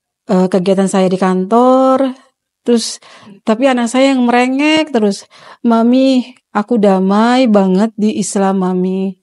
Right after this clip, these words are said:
gitu. Beda dengan anak saya pada saat dia di agama Katolik,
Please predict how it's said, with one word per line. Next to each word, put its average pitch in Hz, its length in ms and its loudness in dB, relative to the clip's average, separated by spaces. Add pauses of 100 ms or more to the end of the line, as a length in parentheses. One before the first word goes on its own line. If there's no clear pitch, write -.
gitu. - 240 -20 (880)
Beda 220 320 2
dengan 214 580 0 (300)
anak 208 240 0
saya 202 560 0 (160)
pada 196 160 -2
saat 185 480 -4
dia 208 320 -2
di 226 180 -4 (600)
agama 196 400 -4
Katolik, 190 480 -6